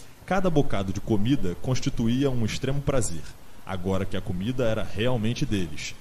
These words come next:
produzida por eles e para eles, em vez de distribuídas em pequenas quantidades por um dono cheio de má vontade. Ausentes os inúteis parasitas humanos, mais sobrava para cada um. Havia também mais lazer,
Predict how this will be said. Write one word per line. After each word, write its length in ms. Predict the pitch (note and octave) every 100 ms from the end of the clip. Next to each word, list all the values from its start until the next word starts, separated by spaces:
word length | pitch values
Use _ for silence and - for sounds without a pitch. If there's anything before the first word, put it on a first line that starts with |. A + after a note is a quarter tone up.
| -
produzida 600 | A2 G2+ F#2 F#2 C3 C#3
por 200 | A#2+ G2
eles 380 | G#2 C#3 D3 B2+
e 60 | C3+
para 320 | - C#3 A#2+
eles, 420 | G#2 F2 D#2+ - -
em 100 | F#2+
vez 260 | F2+ F#2+
de 120 | F#2 E2+
distribuídas 800 | F2 - G2 F2+ G2+ C#3+ B2 G#2+
em 60 |
pequenas 420 | F#2+ G2 A#2+ B2
quantidades 680 | - A#2 - F2 F#2+ A2+ A#2+
por 160 | - B2+
um 120 | B2
dono 360 | G2+ G2+ A2+ F#2+
cheio 340 | - B2 C3+
de 80 | C3
má 140 | B2+
vontade. 560 | B2 C3+ G2+ D#2+ C#2+ - - - - -
Ausentes 600 | C#3+ C3+ F3 F#3+ A#2+ G#2
os 160 | G2+
inúteis 420 | G#2 B2 C#3+ B2
parasitas 560 | G2+ G2 F2 F2 F2 F#2
humanos, 480 | B2 A2+ A#2+ B2+ - - - -
mais 260 | E3+ F3
sobrava 500 | - D#3 - A#2+ B2
para 220 | B2 A#2+ A#2+
cada 240 | A#2+ B2+
um. 140 | A2 D#2+ - - - -
Havia 320 | - D#3+ E3+ D#3+
também 320 | D3+ A#2 B2+
mais 180 | B2+ B2
lazer, 440 | B2+ G2 G#2 F#2+